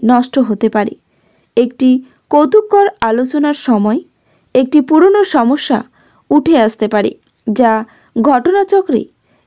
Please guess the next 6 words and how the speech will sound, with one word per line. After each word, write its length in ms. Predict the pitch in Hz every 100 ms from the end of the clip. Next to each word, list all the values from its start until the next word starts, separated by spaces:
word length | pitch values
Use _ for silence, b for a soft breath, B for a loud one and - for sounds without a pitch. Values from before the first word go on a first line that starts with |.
| -
একটি 260 | 269 359
তর্কে 400 | 349 247 220 226 370
পরিবর্তিত 720 | 254 214 214 214 214 277 339 427
হবে। 280 | 233 208 196 - _ _ -
এই 180 | 302 381
রাশির 520 | 254 247 - 339